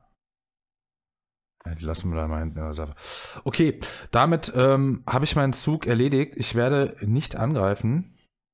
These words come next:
Kurze Überlegung.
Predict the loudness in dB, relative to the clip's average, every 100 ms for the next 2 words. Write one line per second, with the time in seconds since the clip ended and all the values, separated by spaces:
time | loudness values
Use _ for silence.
0 | _ _ _ _ _ _ _ _ _ _
1 | _ _ _ _ _ _ _ _ _ _
2 | _ _ -20 -20 -20 -20 _ _ _ 0
3 | 0 2 2 2 2 4 2 2 2 0
4 | 0 -4